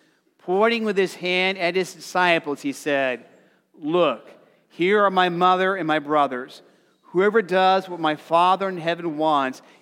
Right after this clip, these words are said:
is my brother and sister and mother." And what Jesus is saying, look, that this idea of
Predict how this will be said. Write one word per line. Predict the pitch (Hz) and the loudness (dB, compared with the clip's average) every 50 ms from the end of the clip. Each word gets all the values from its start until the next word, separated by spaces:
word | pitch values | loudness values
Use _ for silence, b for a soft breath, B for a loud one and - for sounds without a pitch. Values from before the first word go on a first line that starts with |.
| b _ | b _
is | 151 147 147 | -4 -4 -2
my | 151 143 143 | -2 -2 -2
brother | 135 147 160 165 175 180 180 180 185 | -2 2 4 4 4 4 2 -2 -2
and | 185 170 147 135 - | -4 -6 -10 -10 -10
sister | - - 175 175 165 - - - 165 156 | -12 -8 -8 -8 -8 -8 -12 -10 -10 -10
and | - - 147 135 135 143 | -8 -8 -10 -8 -4 -2
mother." | 147 143 139 123 123 117 113 - b b b b b b b b _ _ _ _ _ _ _ _ _ _ _ _ _ _ - | -2 -2 -2 -2 -6 -10 -12 -16 b b b b b b b b _ _ _ _ _ _ _ _ _ _ _ _ _ _ -2
And | 277 254 220 | -2 0 0
what | 233 233 | 0 0
Jesus | 185 254 294 302 247 269 214 196 | 2 2 2 2 2 -2 -4 -4
is | 226 - | -6 0
saying, | - 262 262 262 240 | 2 2 2 2 2
look, | 240 254 233 214 - | 2 2 2 2 2
that | 220 220 220 B B B B B | 0 0 0 B B B B B
this | - 269 285 294 | -2 -2 2 4
idea | 262 254 240 202 269 285 262 247 | 4 4 4 2 4 4 6 6
of | 226 214 202 175 170 | 6 4 2 2 -2